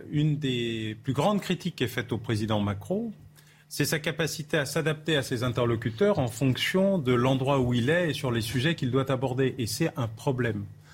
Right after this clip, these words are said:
C'est un problème d'abord parce que il prenait en considération l'idée, euh, que, euh, ses interlocuteurs ne se parlaient pas entre eux. Et au bout d'un moment, la diplomatie, euh, française a été fortement déstabilisée par des initiatives prises directement par le président,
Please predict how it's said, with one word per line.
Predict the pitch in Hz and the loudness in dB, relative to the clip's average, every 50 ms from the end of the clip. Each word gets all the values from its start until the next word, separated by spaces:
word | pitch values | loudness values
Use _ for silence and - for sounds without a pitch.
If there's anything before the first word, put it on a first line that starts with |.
| - - - - - | -20 -20 -20 -20 -8
C'est | - - | -4 -4
un | 131 | -2
problème | 127 - 180 208 240 233 | 0 0 2 2 2 2
d'abord | 196 180 170 214 208 | 2 0 0 0 0
parce | - 170 - | 0 -2 -2
que | - - 160 151 147 147 - - - - - - - | 0 2 2 2 2 0 -4 -10 -18 -20 -20 -12 -8
il | 165 143 135 - - - - - - _ - | -6 -6 -6 -8 -12 -20 -20 -20 -20 _ -6
prenait | - 202 214 214 214 214 | -2 0 0 2 2 2
en | 202 180 170 156 147 139 135 131 127 120 | 2 4 4 4 4 4 2 2 0 0
considération | - - 180 - - 180 165 160 165 160 - 170 165 | 0 0 -2 0 0 0 2 2 2 0 0 0 2
l'idée, | 156 143 151 147 135 170 190 214 233 - - - - - - - _ _ _ - - - - - | 2 2 0 0 2 2 2 2 0 -2 -8 -14 -20 -20 -20 -20 _ _ _ -12 -12 -10 -4 -2
euh, | 147 139 139 | 0 2 2
que, | 135 143 - 190 | 2 2 4 4
euh, | 202 208 208 208 - - 151 147 147 143 | 6 6 4 4 4 4 4 4 4 4
ses | 135 - 151 135 143 | 2 2 2 2 2
interlocuteurs | 156 151 151 139 147 165 190 196 | 2 0 0 -2 0 0 0 2
ne | 185 156 | 2 2
se | 147 151 | 0 0
parlaient | 147 - 151 147 147 147 | 0 0 2 2 2 2
pas | 151 180 | 2 2
entre | 175 151 143 147 - 156 | 2 2 0 0 0 0
eux. | 131 107 101 - - - - - - - - _ _ _ _ _ _ _ _ _ _ - - _ - | 0 0 -2 -6 -14 -20 -20 -20 -20 -20 -20 _ _ _ _ _ _ _ _ _ _ -20 -20 _ 0
Et | - 127 | 4 4
au | 127 | 6
bout | 127 156 139 | 6 6 4
d'un | 135 127 | 4 4
moment, | 131 123 123 139 175 202 220 214 | 4 4 4 4 4 4 4 4
la | 180 135 | 2 0
diplomatie, | 120 123 127 - 143 131 131 131 - - 135 131 135 120 | 0 -2 -4 0 2 2 2 2 0 0 0 0 2 2
euh, | 113 107 104 | 2 0 0
française | 101 - - 120 107 - - 151 160 175 185 165 127 | -2 -6 -6 -6 -6 -4 0 2 2 2 2 2 0
a | 120 120 | 0 0
été | 113 107 - 156 151 127 | -2 -2 -2 -2 -2 -2
fortement | - - 190 180 - - - 165 151 151 143 131 | -2 -2 -4 -4 -2 -2 0 2 4 4 4 2
déstabilisée | 113 123 127 - - 139 117 110 117 113 123 117 135 180 208 208 | 2 0 -2 0 0 -2 0 0 0 0 0 2 2 2 2 2
par | - 156 127 | 2 0 0
des | 120 120 110 113 | 0 0 -2 0
initiatives | 123 123 123 110 - - 123 117 - - 123 110 - | 0 0 -2 -2 0 -2 -2 -2 -2 -4 -6 -6 -6
prises | - - 127 117 110 104 | -4 -2 0 0 0 0
directement | 110 127 127 131 113 - 120 120 120 110 | 0 0 0 0 0 -2 -2 -2 -2 -2
par | - 117 | -2 -2
le | 110 110 | -2 -2
président, | - 120 113 104 113 120 127 160 175 190 214 214 | -2 -2 0 0 0 0 2 2 2 2 0 -2